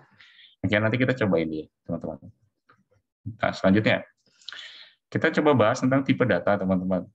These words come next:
Kalau tipe data, kalau di sini, teman-teman bisa lihat juga, tipe data itu sebenarnya memang ada di setiap bahasa pemrograman, dan biasanya memang digunakan juga. Dan tipe data ini pada umumnya memang banyak sekali,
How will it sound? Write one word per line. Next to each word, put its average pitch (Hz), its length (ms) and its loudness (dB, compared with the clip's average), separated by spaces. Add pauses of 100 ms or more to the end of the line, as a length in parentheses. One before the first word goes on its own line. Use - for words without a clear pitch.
(100)
Kalau 110 240 -2
tipe 120 240 -2
data, 113 560 -4
kalau 104 240 0
di 101 80 -2
sini, 98 280 -4 (280)
teman-teman 101 400 -2
bisa 98 160 -4
lihat 92 240 -4
juga, 92 240 -4 (560)
tipe 131 240 -4
data 127 240 0
itu 170 480 -6
sebenarnya 110 480 -2
memang 147 400 -2 (560)
ada 104 320 -4
di 104 80 -4
setiap 98 320 -6
bahasa 87 240 -4
pemrograman, 82 640 -4
dan 82 240 -2
biasanya 98 400 -4
memang 110 80 -2
digunakan 82 560 -4
juga. 82 320 -4 (320)
Dan 82 160 -8
tipe - 240 -4
data 82 240 -2
ini 98 240 -2
pada 82 240 -4
umumnya 85 400 -4
memang 101 320 -2
banyak 82 320 -8
sekali, 110 400 -6